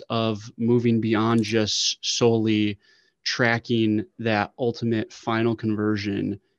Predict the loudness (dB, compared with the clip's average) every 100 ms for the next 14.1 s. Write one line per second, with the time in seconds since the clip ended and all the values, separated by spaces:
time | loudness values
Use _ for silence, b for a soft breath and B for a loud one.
0 | _ -4 -2 0 4 4 4 2 2 0
1 | -2 -4 -4 -8 -6 -2 -2 -4 B B
2 | B -2 -2 2 2 4 6 4 2 0
3 | 0 0 0 0 2 2 0 -2 -2 -2
4 | 0 0 2 0 0 -2 0 -2 -4 -4
5 | -2 0 2 2 2 0 0 0 -2 0
6 | 0 -2 -4 -4 -6 -6 -2 -2 -2 -6
7 | -6 -4 -4 -4 -8 b b b b b
8 | -10 2 4 4 2 2 2 4 2 2
9 | 0 -8 -20 _ -8 -2 0 0 0 -2
10 | 0 0 2 2 0 -2 -2 -2 -2 0
11 | 0 0 0 0 0 -2 -2 0 0 0
12 | 0 0 -6 _ -4 -2 0 -2 -2 -2
13 | -2 -4 -2 0 0 -2 -2 -2 -2 -2